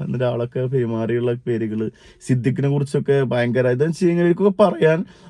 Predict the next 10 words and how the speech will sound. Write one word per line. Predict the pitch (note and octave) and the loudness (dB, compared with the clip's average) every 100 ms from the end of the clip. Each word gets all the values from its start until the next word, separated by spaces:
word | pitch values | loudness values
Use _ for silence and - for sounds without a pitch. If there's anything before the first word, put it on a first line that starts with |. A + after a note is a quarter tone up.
| - | -4
ഓപ്പർച്യൂൺ-, | C#3 C3+ D3+ - D3 C#3 C#3 A2 | -4 -2 -4 -4 -6 -6 -6 -6
അവസരങ്ങളില്ലാതിരുന്ന | C#3 C#3 D3 D3+ E3+ E3 D#3+ D#3+ D#3+ D#3+ | -4 -2 -2 0 2 4 4 2 0 0
സമയം | D3+ D3+ C#3+ C#3+ | 0 0 0 0
അല്ലായിരുന്നു, | C3+ B2 A#2+ A2+ G#2+ | 0 2 2 2 -2
ഈ | A2 | -4
സമയത്താണ് | - C3+ C3+ C#3 C#3 | -4 -2 -2 -4 -4
എല്ലാവരും | C3+ A#2+ A2+ A2 C3 | -2 0 0 -2 -2
പറയുന്നത്. | A#2 A2 G2+ G#2 | -2 -2 -2 -2
അതുകൊണ്ട് | G#2+ A#2 B2+ | -4 -4 -4
തന്നെ | C3 | -4